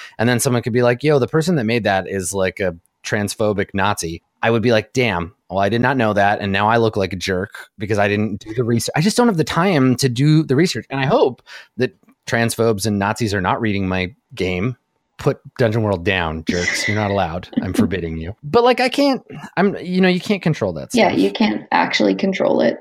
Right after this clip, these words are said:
Speaker 2: And, and who knows, who knows what life experiences and opportunities you would miss by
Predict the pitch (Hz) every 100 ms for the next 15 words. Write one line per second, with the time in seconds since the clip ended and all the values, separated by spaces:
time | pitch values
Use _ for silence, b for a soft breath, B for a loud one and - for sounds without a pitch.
0 | - 196 202 196 190 - 247 247 330 277
1 | 254 247 B B B _ _ - 349 320
2 | 277 240 233 226 - - - 269 247 214
3 | 233 - 214 190 180 185 185 175 180 185
4 | 190 185 - - - - - 160 190 180
5 | 170 - - 151